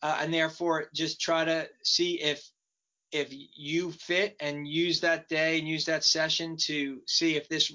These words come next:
if it resonates with you, and try to deliver yourself so that the program can assess the real you.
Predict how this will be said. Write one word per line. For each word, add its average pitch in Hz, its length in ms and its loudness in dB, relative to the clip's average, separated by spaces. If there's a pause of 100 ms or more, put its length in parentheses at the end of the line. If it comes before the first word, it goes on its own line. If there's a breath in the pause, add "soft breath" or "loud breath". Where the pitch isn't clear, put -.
if 143 140 -6
it 143 100 -4
resonates 165 520 0
with 165 180 -4
you, 180 220 -2 (320 loud breath)
and 127 100 -6
try 160 220 2
to 160 60 2
deliver 160 360 2
yourself 160 580 4
so 151 320 4
that 143 160 0
the 143 100 -4
program 160 640 0
can 147 340 -6
assess 147 420 2
the 151 120 -6
real 147 280 2
you. 135 340 0